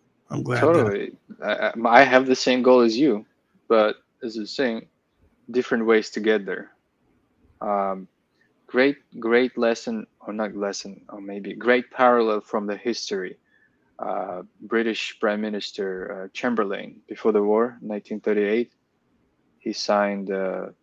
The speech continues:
Speaker 2: peace agreements with, uh, Hitler. He wanted to avoid war with Hitler,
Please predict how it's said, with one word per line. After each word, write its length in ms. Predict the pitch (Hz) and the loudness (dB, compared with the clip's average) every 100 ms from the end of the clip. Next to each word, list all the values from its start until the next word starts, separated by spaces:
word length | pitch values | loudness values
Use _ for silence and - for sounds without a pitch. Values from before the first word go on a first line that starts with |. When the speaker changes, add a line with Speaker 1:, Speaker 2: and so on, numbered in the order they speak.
| _ _ _ - | _ _ _ -10
Speaker 2:
peace 240 | 120 - | -8 -6
agreements 520 | 101 98 92 92 - | -4 -4 -6 -10 -10
with, 160 | 101 95 | -8 -6
uh, 200 | 92 90 - - | -4 -6 -6 -6
Hitler. 340 | - 98 - _ _ _ _ _ _ - | -2 -4 -6 _ _ _ _ _ _ -2
He 120 | 135 | 4
wanted 260 | 170 113 | 4 4
to 120 | - 107 | 4 4
avoid 320 | 101 98 95 | 4 0 0
war 240 | 101 98 | -2 0
with 140 | 101 - | -4 -6
Hitler, 400 | - 110 117 | -4 -2 -2